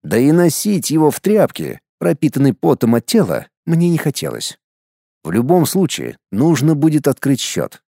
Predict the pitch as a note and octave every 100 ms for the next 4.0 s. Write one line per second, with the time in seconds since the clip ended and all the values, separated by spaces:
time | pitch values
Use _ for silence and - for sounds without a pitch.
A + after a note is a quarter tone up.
0 | _ F#2+ B2+ - F3+ E3+ B2+ D#3 - A2+
1 | G2 E3+ D3 D#2 - B2 D#3+ - D3+ E3
2 | D3+ C3+ A#2+ A#2 A#2+ D#3+ A2 A2 F#3+ F3
3 | D#2 C#2+ C#2 - B2 E3+ F3 G#3+ - -